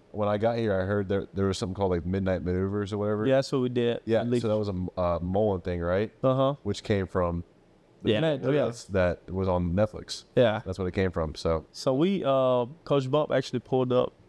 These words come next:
Speaker 2: clips from mat drills when he played here.
Speaker 1: Really?
Speaker 2: Yeah, and it was amazing. Like,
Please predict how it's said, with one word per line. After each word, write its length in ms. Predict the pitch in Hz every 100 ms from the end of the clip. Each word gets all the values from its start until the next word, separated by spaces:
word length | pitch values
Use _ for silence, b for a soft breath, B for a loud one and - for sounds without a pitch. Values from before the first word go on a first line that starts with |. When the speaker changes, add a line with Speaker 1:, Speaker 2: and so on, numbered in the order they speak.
| - _ -
Speaker 2:
clips 320 | - 151 -
from 240 | - 123 127
mat 220 | 127 127
drills 300 | 123 123 113
when 140 | 117
he 140 | 123 151
played 360 | - 123 117
here. 240 | 120 113 110 _ -
Speaker 1:
Really? 500 | 87 92 90 76 71 _ _ _
Speaker 2:
Yeah, 240 | - 120 117
and 100 | 113
it 40 |
was 100 | 110
amazing. 420 | 107 107 107 104 - 104
Like, 260 | 62 60